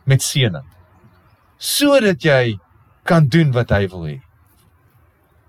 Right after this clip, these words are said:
En vir elke pa vanmôre moet jy weet, ek en jy is geseënd om 'n pa te wees. Ons is, uh, dit, dit, dit, dis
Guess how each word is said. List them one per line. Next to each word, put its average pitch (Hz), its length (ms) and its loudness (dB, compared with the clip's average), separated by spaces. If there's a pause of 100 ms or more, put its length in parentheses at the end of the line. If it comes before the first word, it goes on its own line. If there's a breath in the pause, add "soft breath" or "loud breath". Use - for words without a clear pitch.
(640)
En 107 100 -12
vir 123 160 -6
elke 151 300 -4
pa 151 260 -2
vanmôre 123 540 -4
moet 113 160 -16
jy 131 160 -2
weet, 127 260 -6 (720)
ek 135 140 -4
en 143 120 0
jy 135 120 0
is 123 160 -6
geseënd 151 720 -2
om 101 80 -10
'n 82 160 -12
pa 82 240 -6
te - 160 -16
wees. - 300 -20 (1200 soft breath)
Ons 123 240 -4
is, 135 180 -4
uh, 110 140 -4
dit, 110 200 -6 (140)
dit, - 320 -4
dit, 165 240 -8
dis 123 240 -6